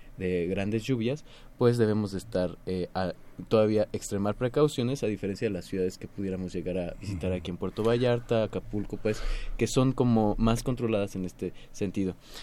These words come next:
Speaker 1: Entonces, yo lo que recomendaría es, eh, sí, eh, la, la población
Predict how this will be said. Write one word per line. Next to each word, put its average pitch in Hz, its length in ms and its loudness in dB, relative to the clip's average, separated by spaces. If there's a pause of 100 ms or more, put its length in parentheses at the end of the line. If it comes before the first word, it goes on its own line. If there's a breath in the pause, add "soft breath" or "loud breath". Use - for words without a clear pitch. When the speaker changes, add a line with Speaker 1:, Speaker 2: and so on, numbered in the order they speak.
(120)
Speaker 1:
Entonces, 156 340 6
yo 180 140 8
lo 196 120 8
que 160 120 4
recomendaría 110 760 6
es, 104 300 4
eh, 101 300 6
sí, 180 520 4
eh, 107 480 8
la, 104 180 4
la 104 220 6
población 117 800 6